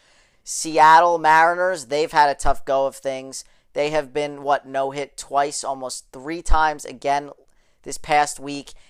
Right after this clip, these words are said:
a-, and now they are going to be without C-, uh, without Tim Beckham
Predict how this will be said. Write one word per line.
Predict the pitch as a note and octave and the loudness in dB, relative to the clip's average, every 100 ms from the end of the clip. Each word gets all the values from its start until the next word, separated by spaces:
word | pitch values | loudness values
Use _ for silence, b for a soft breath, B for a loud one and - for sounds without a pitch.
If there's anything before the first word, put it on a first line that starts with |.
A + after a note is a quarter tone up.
| b - | b -8
a-, | C#3 | -6
and | D3 C#3 | -6 -4
now | C#3 C#3+ | 0 0
they | C#3+ C#3+ | 0 -4
are | C#3 | -6
going | B2+ C3+ C3+ C3 | -6 -8 -10 -14
to | - C3+ C3 | -14 -14 -14
be | B2 C#3 C3+ | -14 -12 -10
without | B2+ - - C3+ C3+ | -10 -10 2 2 2
C-, | - - C#3+ - | -4 -10 -12 -4
uh, | B2+ B2 A#2+ | -2 0 -2
without | B2+ C#3+ C#3 - | -4 2 2 2
Tim | - D3 C3 | -2 -2 -2
Beckham | C#3+ C#3 D#3+ D#3 | 0 0 0 -8